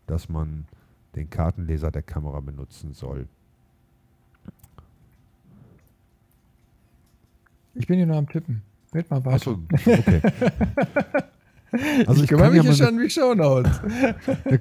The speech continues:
Speaker 1: eine kurze, äh, du schreibst Live-Shownotes. Wir brauchen Shownoter, die live für uns schreiben. Wir müssen streamen. Wir haben die Möglichkeit zu streamen übrigens. Ähm, also man soll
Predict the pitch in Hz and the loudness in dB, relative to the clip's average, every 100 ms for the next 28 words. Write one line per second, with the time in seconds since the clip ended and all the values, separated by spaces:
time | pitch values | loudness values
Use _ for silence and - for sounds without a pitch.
0 | - 131 131 - 165 190 - 143 131 113 | 0 0 2 6 4 4 2 2 2 0
1 | - 113 107 107 98 101 92 - 98 - | -6 -8 -6 -6 -6 -4 -4 0 -2 -2
2 | - 95 117 156 - 101 98 - 104 95 | 0 4 4 0 -8 -12 -12 -2 0 2
3 | 104 - 110 143 147 151 139 - 170 185 | 0 -2 -4 -2 -2 -2 -6 -2 0 2
4 | 160 143 131 117 110 101 110 143 - 92 | 2 2 4 4 6 4 6 4 2 -10
5 | - 117 101 107 - - - 95 90 73 | -2 0 0 -4 -6 -12 -2 0 0 -2
6 | - - - 104 107 127 - 123 - - | -14 -20 -8 -2 2 2 2 -6 -8 -18
7 | _ - - - - 110 139 113 85 73 | _ -18 -18 -8 0 4 4 4 0 -6
8 | - - _ _ _ 92 87 104 90 98 | -18 -20 _ _ _ -4 -2 -2 -2 -2
9 | - 104 85 82 85 - 95 98 80 71 | -2 -2 -2 -4 -8 -10 -6 -6 -6 -12
10 | 69 - - - - - - - 107 98 | -14 -16 -20 -20 -20 -20 -10 0 0 2
11 | 135 175 180 156 151 160 101 | -2 -2 -4 -2 0 2 0